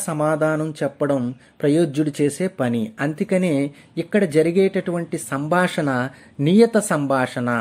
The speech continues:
అంటే తక్కువ సంభాషణ ఉంటుంది. రెండవది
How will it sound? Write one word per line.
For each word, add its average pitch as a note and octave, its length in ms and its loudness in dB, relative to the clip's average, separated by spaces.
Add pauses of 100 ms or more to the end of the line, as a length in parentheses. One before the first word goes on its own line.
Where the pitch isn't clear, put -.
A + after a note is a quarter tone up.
(140)
అంటే F3 300 0 (420)
తక్కువ A3+ 460 4
సంభాషణ C#3+ 600 -2 (480)
ఉంటుంది. C3+ 640 2 (920)
రెండవది G3+ 580 4